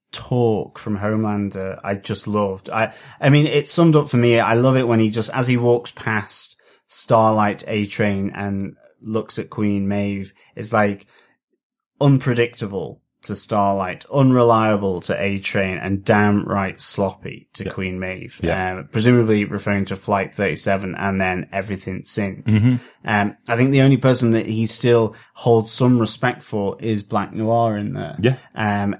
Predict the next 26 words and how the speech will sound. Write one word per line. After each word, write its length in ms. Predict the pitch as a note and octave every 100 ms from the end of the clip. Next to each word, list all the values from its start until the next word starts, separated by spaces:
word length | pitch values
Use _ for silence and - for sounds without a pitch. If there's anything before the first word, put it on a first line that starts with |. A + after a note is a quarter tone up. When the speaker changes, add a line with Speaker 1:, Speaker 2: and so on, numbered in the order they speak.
| -
Speaker 1:
everyone 380 | C3+ C3 C3 A2+
else, 520 | G#2+ G#2 G2 - - -
um, 460 | G#2+ G2+ G2 G2
you 120 | - A2
know, 180 | G2
he, 160 | G2 A2 -
he's, 560 | A2 A2 A2 G2+ - -
he's 220 | A2 G2+
had, 680 | - A2+ A2 A2 G#2 G2+ - - - _ _ A2
um, 400 | G2+ G2+ G2 -
enough. 600 | A2 G#2 G2+ D2+ - -
Uh, 320 | G#2 G2 F#2+ F#2
they've, 380 | G#2+ G2+ G2 G2 -
they've 180 | A2+ G#2
done 260 | A2 G#2
too 280 | G2 - A#2+
much 400 | A2+ G#2 - -
that 240 | G#2+ G2 - - - _ _
isn't, 560 | C3 A#2 G#2+ F#2+ - -
uh, 300 | - G2 G2
exacting 760 | - G2 G2+ G#2+ - - G#2 F#2+
and 180 | F#2+ F#2+
precise. 440 | F#2+ - B2 A2 -
And 180 | C3+ C3
that's 340 | D#3+ D#3 -
it. 340 | C#3 C3+ -